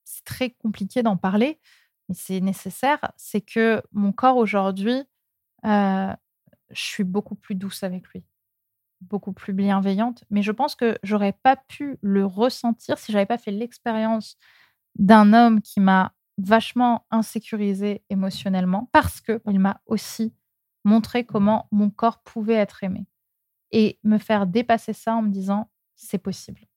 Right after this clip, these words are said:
Vous voyez ? Je sais pas si c'est très clair ce que je raconte, ça sort du cœur, en tout cas.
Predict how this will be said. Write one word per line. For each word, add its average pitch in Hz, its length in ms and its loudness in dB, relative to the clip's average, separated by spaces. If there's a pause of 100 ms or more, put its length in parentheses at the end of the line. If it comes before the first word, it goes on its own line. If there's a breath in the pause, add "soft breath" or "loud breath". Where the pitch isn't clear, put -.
(600)
Vous 202 60 -10
voyez ? 202 240 -4 (800 loud breath)
Je - 140 -14
sais - 120 0
pas 381 140 4
si - 160 -10
c'est 226 180 -6
très - 240 -10
clair 220 480 2
ce - 100 -20
que 202 100 -4
je 190 80 -2
raconte, 226 580 0 (260)
ça 220 160 -6
sort 254 180 -8
du 226 100 -8
cœur, 247 280 -6
en 220 80 -6
tout - 160 -14
cas. 226 200 -4